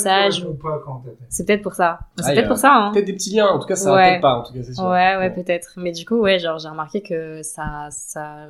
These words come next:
Speaker 1: quand j'avais mon, pas mon téléphone ou que j'étais moins dessus, bah, ouais, clairement, je suis beaucoup moins anxieuse.
Speaker 3: En tout cas, c'est pas les réseaux sociaux en tout, en soi, euh, une utilisation que t'en
Speaker 1: Non.
Speaker 3: fais de ton téléphone.
Speaker 1: Ouais. Enfin, juste, ouais, le, le fait d'avoir le, le téléphone, euh,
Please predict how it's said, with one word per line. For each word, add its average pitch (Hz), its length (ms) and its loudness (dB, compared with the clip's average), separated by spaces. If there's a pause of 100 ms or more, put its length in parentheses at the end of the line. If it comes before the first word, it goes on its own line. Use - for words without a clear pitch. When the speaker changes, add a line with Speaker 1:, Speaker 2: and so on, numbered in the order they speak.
Speaker 1:
quand 180 200 -8
j'avais 165 200 -6
mon, 160 300 -16
pas 190 140 -2
mon 190 180 -4
téléphone 175 760 -6
ou 156 40 -16
que 151 80 -20
j'étais 160 260 -14
moins 170 220 -4
dessus, 196 420 -6
bah, 156 340 -8
ouais, 160 100 -18
clairement, 165 320 -18
je - 80 -12
suis - 140 -18
beaucoup 160 260 -14
moins 165 120 -12
anxieuse. 156 420 -16 (320)
Speaker 3:
En 127 40 -20
tout - 80 -18
cas, 127 80 -6
c'est - 120 -8
pas 117 100 -2
les 110 80 -6
réseaux 107 200 -12
sociaux 117 200 -8
en 104 60 -6
tout, 113 120 -16
en 104 140 -10
soi, 113 440 -10
euh, - 20 -20 (460)
une 120 140 -2
utilisation 123 440 2
que - 60 0
t'en - 120 0
Speaker 1:
Non. - 60 -6
Speaker 3:
fais 120 80 -8
de - 60 -12
ton - 120 -16
téléphone. - 400 -10
Speaker 1:
Ouais. 175 200 -6 (340)
Enfin, 202 240 -4
juste, 220 260 -4
ouais, 190 260 2
le, 175 220 -2
le 165 80 -8
fait 202 200 -4
d'avoir 180 300 -2
le, 165 260 -10
le 160 120 -18
téléphone, 175 500 -8
euh, 156 260 -16